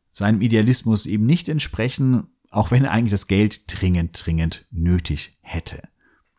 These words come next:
Und dieses Hauptthema, dass die Gesellschaft eben nicht idealistisch ist oder Idealismus oft nicht zulässt, die ist, glaub ich,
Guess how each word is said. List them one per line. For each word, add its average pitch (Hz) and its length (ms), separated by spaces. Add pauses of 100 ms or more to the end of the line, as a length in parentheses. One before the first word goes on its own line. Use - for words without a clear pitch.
(280)
Und 95 140
dieses 95 300
Hauptthema, 120 760
dass 98 400
die 92 420 (140)
Gesellschaft 101 560
eben 104 380
nicht 135 400
idealistisch 90 640
ist - 320
oder 78 320 (540)
Idealismus 107 580
oft 110 180
nicht 117 160
zulässt, - 720 (280)
die 110 160
ist, 113 180
glaub 85 220
ich, 87 200